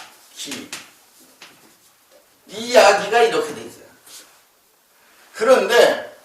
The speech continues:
실상은 여기가 어디에서 이 근원해가지고 얘기를 많이 나오느냐. 옛날 할머니들이나 지금 토속 사투리를 쓰는 저 해남이다, 흑산도다, 전라도 그런 데 보면은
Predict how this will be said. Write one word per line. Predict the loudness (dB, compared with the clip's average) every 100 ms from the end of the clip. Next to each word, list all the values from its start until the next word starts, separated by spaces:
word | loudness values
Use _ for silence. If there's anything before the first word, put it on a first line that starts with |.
| _ -16
실상은 | -8 -8 -6 0 2 2 0 -4 -6
여기가 | -2 -2 -4 2 4 4
어디에서 | 0 0 0 -4 -6 -2 2 2 0 -12 -20 _ _
이 | -16 -10 -6 -6 -6
근원해가지고 | -8 0 2 2 2 2 0 -2 -4 -4 -6
얘기를 | -4 -4 -2 -2
많이 | -2 -4 -4
나오느냐. | -4 -6 -10 -16 -18 -18 -20 _ _ _ _ _ _ _ _ _ _ _ _ _ _ _ _ _ -10
옛날 | -8 0 2 2 -2
할머니들이나 | -8 -8 -8 -8 -10 -6 -2 -2 -4
지금 | -10 -6 -6 -6 -12 -20 _ _ _ _ -12
토속 | -4 -2 -2
사투리를 | -6 -6 -6 -8 -12
쓰는 | -10 -10 -6
저 | -2 2 2 2 -2
해남이다, | -2 -2 -2 -4 -2 -2 -4 -10 -20 _ _ _ -20 -16
흑산도다, | -10 0 0 2 -2 0 -2 -4
전라도 | -8 -4 -4 -4 -10
그런 | -10 -8
데 | -8 -10
보면은 | -8 -4 -4 -6 -16